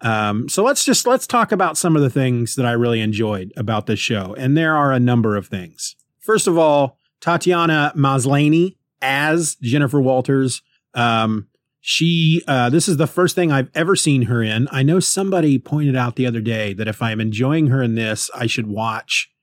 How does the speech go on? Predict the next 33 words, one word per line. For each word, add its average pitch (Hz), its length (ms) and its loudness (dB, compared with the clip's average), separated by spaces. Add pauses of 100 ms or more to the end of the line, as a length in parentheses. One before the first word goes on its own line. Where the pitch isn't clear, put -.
(160)
something 151 640 0
else 107 460 -2
because, 101 840 -4 (160)
uh, 101 260 -14
according 120 540 -2
to 113 160 -2
whom-, 117 280 0
whomever 117 360 2
told 117 280 -2
me 110 120 0
that, 98 340 -6
she's 101 340 -2
even 107 280 -2
better 107 320 -2
in 101 100 -4
this 101 160 -6
other 95 220 -4
show. 92 260 -6
So - 160 -8
I 98 140 -6
gotta, 104 260 -4 (340)
I 123 100 -4
gotta 123 120 0
go 117 120 2
find 120 340 0
that 107 100 -2
again. 101 240 -2
If, 101 160 -4
if, 143 220 2
if 151 100 -2
that 220 160 2
was 160 180 4
you, 170 380 4